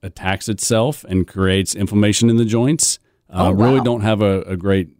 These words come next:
Speaker 1: rhyme or reason as to why,
Speaker 2: Yeah.
Speaker 1: but it can, and, and it's really one that affects all phases of life from juvenile all the way up to, you know,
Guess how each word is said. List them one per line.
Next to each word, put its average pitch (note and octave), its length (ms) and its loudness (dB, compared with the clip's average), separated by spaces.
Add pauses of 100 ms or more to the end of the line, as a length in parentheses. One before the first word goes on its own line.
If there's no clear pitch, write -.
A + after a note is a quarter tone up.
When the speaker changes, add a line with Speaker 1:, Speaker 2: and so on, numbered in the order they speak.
(120)
Speaker 1:
rhyme G2 280 2
or F#2 60 2
reason G2 340 2
as F#2 200 0
to F#2+ 100 -4
why, F2 540 0
Speaker 2:
Yeah. - 160 -8
Speaker 1:
but F#2+ 200 0
it F#2+ 140 -4
can, F#2 320 0
and, F2 200 -8
and F#2+ 140 2
it's A2 160 -2
really A2+ 380 2
one G2+ 220 2
that G2 100 2
affects G2 540 -2
all G#2+ 420 0
phases F#2 460 -2
of E2 120 -8
life F#2 360 0
from F2 420 -2
juvenile F#2+ 520 2
all F2+ 200 0
the F2 80 -4
way F#2 120 -2
up F2+ 120 -4
to, F2+ 260 -8
you F2 120 -8
know, D#2 180 -10